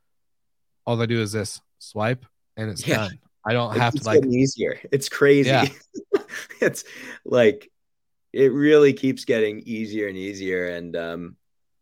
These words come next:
Speaker 2: that's the secret. I mean, that's what the, these,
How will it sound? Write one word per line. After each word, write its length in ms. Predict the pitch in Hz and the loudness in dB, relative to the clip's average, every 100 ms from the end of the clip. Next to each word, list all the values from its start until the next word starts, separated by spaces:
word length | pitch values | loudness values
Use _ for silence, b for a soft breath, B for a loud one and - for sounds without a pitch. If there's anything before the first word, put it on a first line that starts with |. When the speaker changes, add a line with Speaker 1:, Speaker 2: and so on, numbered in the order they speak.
| _ _ _ _ _ _ _ _ _ _ _ _ | _ _ _ _ _ _ _ _ _ _ _ _
Speaker 2:
that's 300 | 107 123 - | -4 -4 -6
the 100 | 120 | -6
secret. 560 | - 120 120 104 101 - | -4 -4 -4 -2 -2 -4
I 60 | |
mean, 120 | 104 95 | -12 -10
that's 180 | 101 | -8
what 80 | - | -8
the, 140 | - - | -10 -10
these, 260 | 113 101 | -10 -10